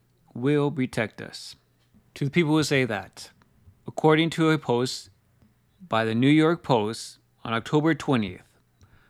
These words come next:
they posted, The American Security Project,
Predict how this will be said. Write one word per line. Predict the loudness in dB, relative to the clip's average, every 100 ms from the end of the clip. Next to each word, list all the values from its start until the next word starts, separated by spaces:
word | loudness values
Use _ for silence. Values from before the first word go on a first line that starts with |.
| _ 0
they | 2
posted, | 4 4 2 0 -8 -10 -14 _ _ _ _ _ _ _ _ _
The | 0
American | 4 6 4 2 -2 -2
Security | -4 -2 -2 0
Project, | -2 0 -2 -4 -10 -12